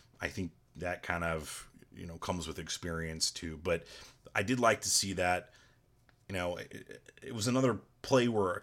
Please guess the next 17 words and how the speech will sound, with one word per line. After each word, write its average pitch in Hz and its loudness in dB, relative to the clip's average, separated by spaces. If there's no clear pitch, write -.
Akeem 104 -2
Hicks - -4
had 92 0
a 85 0
nice 87 -2
pressure 104 2
on 98 2
that 98 -2
play, 98 0
caused 107 0
the, 87 2
the 87 -4
quick - -4
pass. 87 0
I 90 0
don't 98 2
think - -4